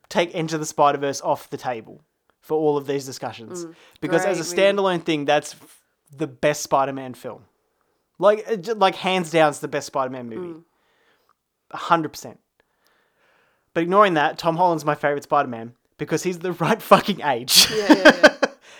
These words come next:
Speaker 1: And he's actually, like, believably intelligent and sarcastic enough to be Spider-Man.
Speaker 2: Yeah, he's perfect.
Speaker 1: So it actually makes sense. Whereas, like, like your Tobey Maguire, they were like, "Oh, we'll make it." Like, Tobey is our Spider-Man, right? He was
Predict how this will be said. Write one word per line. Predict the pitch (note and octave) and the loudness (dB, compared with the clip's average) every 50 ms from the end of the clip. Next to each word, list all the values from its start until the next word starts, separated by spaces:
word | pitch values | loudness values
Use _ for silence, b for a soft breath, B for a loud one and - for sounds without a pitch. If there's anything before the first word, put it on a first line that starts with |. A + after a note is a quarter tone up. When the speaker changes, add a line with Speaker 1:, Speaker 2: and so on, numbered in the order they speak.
| B | B
Speaker 1:
And | B E3+ E3+ | B -2 -2
he's | E3+ E3+ | -2 -2
actually, | - E3+ E3+ E3 - - G3 F#3+ | -2 -2 -4 -4 -4 -8 -4 -2
like, | F#3 F3 E3+ - | 0 -2 -2 -2
believably | - D#3 C#3 D#3+ D3 C#3+ C#3+ D3+ D3 D3+ D3+ C#3+ C#3+ D3 C#3+ C#3+ C#3 C#3 C#3 - - - | -8 -8 -6 -4 -4 -2 -2 -4 -4 -4 -8 -8 -4 -4 -4 -4 -4 -6 -8 -10 -12 -12
intelligent | F3+ D3+ C#3 - - D3 D3 D3+ D3 C#3+ D3 D3 C#3+ | -10 -10 -10 -8 -4 -2 -2 -2 -2 -2 -4 -8 -8
and | C#3+ C3+ C3+ | -10 -10 -6
sarcastic | - D3+ C#3 - - C#3+ C3+ - - D3 | -4 -4 -4 -2 -4 -6 -6 -6 -8 -8
enough | C#3 C#3 C3+ C3 - | -6 -6 -6 -8 -8
to | - C#3+ | -12 -14
be | C3 C#3 C#3 | -10 -10 -10
Spider-Man. | B2 A#2+ - B2 C3 C#3 D#3 F#3 | -10 -8 -6 -6 -6 -6 -8 -10
Speaker 2:
Yeah, | D#3+ C#3+ C#3+ | -12 -14 -16
he's | E3 E3+ - | -20 -20 -20
perfect. | - D3+ C#3+ - - - - - _ _ _ _ _ _ _ _ _ _ | -20 -20 -20 -20 -20 -20 -20 -20 _ _ _ _ _ _ _ _ _ _
Speaker 1:
So | - D#3 | -4 -4
it | F#3 F#3+ | -2 -2
actually | F3+ F3+ - - - F3 D#3+ | -2 -4 -6 -4 -4 -4 -2
makes | D#3+ D#3 D3 C#3+ - | 0 0 0 -2 -2
sense. | - - C3 A#2 G2+ - - - _ _ _ _ _ _ _ _ _ _ _ _ _ _ _ _ | -6 -10 -10 -12 -12 -18 -20 -20 _ _ _ _ _ _ _ _ _ _ _ _ _ _ _ _
Whereas, | - D3+ D3+ D3+ D#3 D3 | -4 0 0 2 0 0
like, | D3+ D3+ D3 C#3 - - - | 2 0 0 0 -2 -6 -8
like | E3 D3 C#3 C#3 | -6 -6 -6 -6
your | D3 | -4
Tobey | - G3 F3 F3+ E3+ E3+ | 0 2 2 2 2 0
Maguire, | D#3+ D3 C3+ D3 C#3+ C#3 C#3 C#3 | -4 -2 0 2 4 4 4 2
they | C3+ C3+ C#3 | 2 0 0
were | C3+ | 0
like, | C3+ C3+ C3 B2+ - | 0 -2 -4 -4 -4
"Oh, | B2+ B2+ | -6 -6
we'll | B2+ C3 B2+ | -6 -6 -8
make | B2+ B2+ B2+ B2 B2 C3 | -8 -8 -10 -10 -10 -12
it." | B2 - _ _ | -16 -16 _ _
Like, | C3+ B2+ A2+ - _ _ _ _ _ _ - | -14 -14 -14 -16 _ _ _ _ _ _ -4
Tobey | F3 E3+ G#3 A3+ A#3+ A3+ A3+ | -2 -2 -2 0 -2 -2 -2
is | G#3 F3+ | -2 0
our | F#3 E3+ E3 E3+ | 2 4 4 4
Spider-Man, | D#3+ - - D#3+ C#3+ C#3 B2+ A#2+ A2+ G2+ F#2+ F#2 G2 A2 _ _ _ - | 4 4 2 2 2 2 0 -2 -8 -14 -16 -18 -20 -20 _ _ _ -14
right? | B2+ A2+ A#2+ C3+ C3 | -12 -12 -12 -12 -12
He | A#2+ C3+ C#3+ | -12 -10 -10
was | C#3+ C#3+ C3+ - | -10 -10 -12 -14